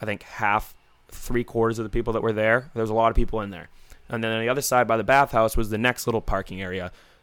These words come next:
These people were apparently bigger than we are.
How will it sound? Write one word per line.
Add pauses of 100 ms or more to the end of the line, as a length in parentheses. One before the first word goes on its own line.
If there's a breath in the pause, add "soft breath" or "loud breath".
(120)
These
people (500)
were
apparently
bigger
than
we
are.